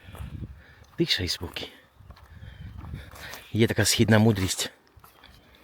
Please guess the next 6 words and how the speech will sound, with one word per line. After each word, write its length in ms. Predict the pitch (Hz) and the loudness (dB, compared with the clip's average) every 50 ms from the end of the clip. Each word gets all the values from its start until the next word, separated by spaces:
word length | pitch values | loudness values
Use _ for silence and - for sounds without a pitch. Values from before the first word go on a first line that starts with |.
| _ _ - _ - - - - | _ _ -20 _ -20 -20 -14 -4
Коли 340 | - 107 104 107 110 101 92 - | 0 2 4 4 4 4 2 2
майстер 380 | 113 117 120 117 107 - 110 - | 4 4 6 4 4 2 -2 -4
спросив 440 | - - 107 - - 117 107 90 - _ - - - - - - - - - | -2 -2 0 0 2 2 2 0 -2 _ -20 -20 -18 -16 -16 -14 -12 -8 -6
у 100 | 101 95 | -4 -4
свого 320 | - 107 110 98 104 107 | 0 0 0 2 2 2
учня: 400 | 104 104 101 - - 110 107 | 2 2 2 0 2 2 2